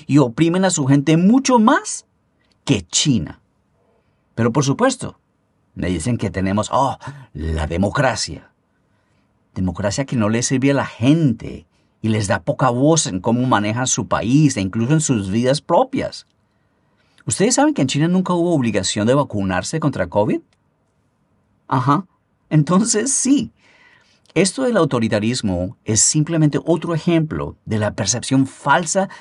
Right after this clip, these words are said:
del comunismo en China. Si hablando de comunismo nos referimos a que el gobierno dirige el país de acuerdo con principios marxistas o socialistas,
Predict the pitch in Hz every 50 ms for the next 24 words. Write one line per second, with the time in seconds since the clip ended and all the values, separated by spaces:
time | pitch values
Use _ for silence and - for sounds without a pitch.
0 | - - _ - 107 104 110 107 - - 127 120 113 113 113 113 113 117 147 220
1 | 269 277 269 - - 80 73 - - - _ _ - 87 85 80 80 - - 85
2 | 135 - 82 - _ _ _ _ _ _ _ _ _ _ _ _ _ _ _ _
3 | - - - 135 127 139 156 190 269 285 320 294 - 190 160 143 131 131 135 147
4 | 196 208 202 - 139 135 - - 104 101 107 123 143 165 156 - 139 110 101 95
5 | 95 92 90 107 120 131 139 135 - _ _ _ _ _ _ - 92 92 120 113
6 | 110 117 127 127 127 139 139 139 147 139 - - 82 85 92 101 117 131 120 113
7 | 104 90 - 98 101 107 123 123 127 127 123 - 113 101 98 95 90 95 98 92
8 | 123 127 123 117 120 117 - - - - - 107 104 110 110 - - - 104 104
9 | 104 - 113 98 90 - 113 98 - 98 85 76 76 80 98 117 135 135 135 -
10 | 123 117 117 117 - -